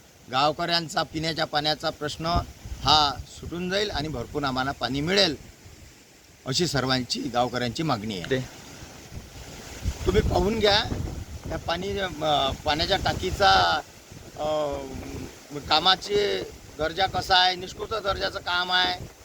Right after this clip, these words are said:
Speaker 1: एवढं फिनिशिंग नाही आहे, पाणी व्यवस्थित दिलेलं नाही आहे असं लक्षात येते. म्हणजे तातूरमातूर काम केल्यासारखं वाटते, असं सुटसुटीत जसं पाहिजे तसं काम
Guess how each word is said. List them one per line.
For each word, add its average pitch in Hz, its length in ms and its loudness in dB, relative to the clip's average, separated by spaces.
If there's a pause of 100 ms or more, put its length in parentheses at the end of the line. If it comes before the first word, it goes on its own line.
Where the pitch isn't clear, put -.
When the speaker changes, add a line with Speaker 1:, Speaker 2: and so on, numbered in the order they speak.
(120)
Speaker 1:
एवढं 170 200 -4
फिनिशिंग 180 500 -4
नाही 185 240 -2
आहे, 180 200 2
पाणी 170 380 -8 (200)
व्यवस्थित 185 600 -2
दिलेलं 180 340 -2
नाही 180 200 -6
आहे 180 140 0
असं 165 280 0 (360)
लक्षात 160 320 -2
येते. 175 300 -4 (2250)
म्हणजे - 180 -2
तातूरमातूर 196 720 0
काम 190 120 0
केल्यासारखं 180 580 -4
वाटते, 160 280 -6
असं 151 260 -8
सुटसुटीत - 800 -6 (560)
जसं - 180 -8
पाहिजे 139 280 -2
तसं - 280 -4
काम 147 300 -4